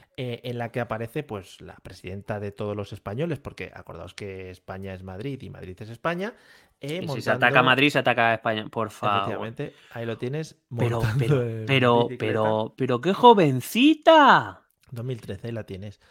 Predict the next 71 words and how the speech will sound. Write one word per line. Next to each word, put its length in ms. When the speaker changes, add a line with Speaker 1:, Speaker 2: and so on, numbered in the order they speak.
Speaker 2:
Bueno, 260
esa 180
es 40
la 140
Speaker 1:
Con 80
Speaker 2:
época 80
que 100
debió 160
salir 260
en 100
La 120
Tuerca, 320
porque 300
está 520
con 140
ese 120
mismo 300
pelo 200
y 80
esa 140
misma 260
palidez 380
en 120
la 140
cara, 240
que 440
cuidado. 280
Speaker 1:
Sí. 340
Y 100
quiero 220
que 60
nos 120
fijemos 560
un 160
poco, 460
bueno, 160
los 100
que 80
la 60
estáis 180
viendo 340
y 200
los 200
que 140
no, 160
pues 180
os 120
lo 80
vamos 180
a 60
contar, 400
en, 360
eh, 280
comentarios 580
que 100
hay, 60
¿vale? 160
Porque 240
dices, 220
bueno, 160
dos 120
mil 160
trece 300
habrá 180
comentarios 400
de 60
hace 160
mucho, 460
¿vale? 260
Sí, 340
eh, 440